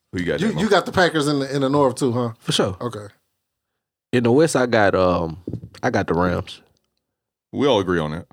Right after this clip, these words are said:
Speaker 1: I got the Rams also.
Speaker 2: Okay.
Speaker 3: You ain't pick your team to win?
Speaker 1: No, we're not gonna win the division. We're gonna be a wild card,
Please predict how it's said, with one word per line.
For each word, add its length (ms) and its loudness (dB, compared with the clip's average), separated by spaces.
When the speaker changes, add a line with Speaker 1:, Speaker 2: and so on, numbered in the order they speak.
Speaker 1:
I 60 -6
got 100 0
the 60 0
Rams 220 -4
also. 300 -10
Speaker 2:
Okay. 400 -20
Speaker 3:
You 100 0
ain't 140 2
pick 140 0
your 140 2
team 240 -6
to 60 -6
win? 260 -6
Speaker 1:
No, 140 -4
we're 80 -6
not 80 -6
gonna 120 -10
win 100 -14
the 40 -16
division. 360 -20
We're 100 -10
gonna 100 -6
be 40 -6
a 60 -8
wild 200 -10
card, 200 -16